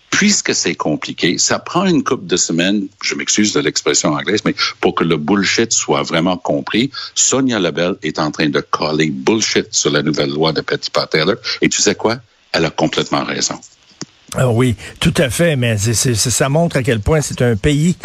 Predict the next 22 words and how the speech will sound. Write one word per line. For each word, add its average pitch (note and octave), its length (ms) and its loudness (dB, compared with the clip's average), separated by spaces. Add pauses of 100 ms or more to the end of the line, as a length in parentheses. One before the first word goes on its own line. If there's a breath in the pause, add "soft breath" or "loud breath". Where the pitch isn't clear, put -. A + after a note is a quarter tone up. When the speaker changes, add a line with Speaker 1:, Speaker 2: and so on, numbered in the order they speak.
(320 loud breath)
Speaker 2:
c'est B2+ 160 -2
une C3+ 100 2
province F3 540 2
schizophrène. F3+ 1040 2 (340 loud breath)
Euh, D#3+ 300 4
euh, D#3 260 2
Jean-François, F#3 760 2
tu - 160 -2 (220)
trouves F#3+ 300 2
que F3 120 0
pour C#3+ 260 2
l'essence, E3+ 540 2
on C#3 80 2
devrait B2+ 420 2 (140)
imiter F3+ 540 2
la C3 180 0
France. D#3+ 560 0
Qu'est-ce - 200 -4
que D3 60 -2
tu - 160 -6
veux G#2+ 160 -2
dire ? F#2+ 120 -10